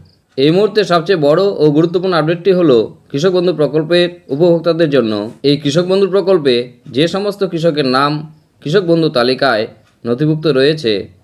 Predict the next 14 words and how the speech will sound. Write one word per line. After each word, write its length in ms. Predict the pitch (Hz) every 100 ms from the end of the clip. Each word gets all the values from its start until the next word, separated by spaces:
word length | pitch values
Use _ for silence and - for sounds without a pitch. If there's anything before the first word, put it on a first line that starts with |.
| -
তাদের 240 | 120 156
জন্য 180 | 151 143 135
বড় 180 | 120 120
সুখবর। 520 | 147 147 147 110 98 - -
দু 120 | 123 147
হাজার 260 | 175 196
চব্বিশ 340 | 190 165 170 190
সালের 320 | 156 123 117 - -
দ্বিতীয় 300 | 131 151 190
কিস্তি 260 | 175 160 156
অর্থাৎ 260 | 151 160
রবি 200 | 131 139
মরশুমের 420 | 160 165 160 147 151
টাকা 280 | 127 120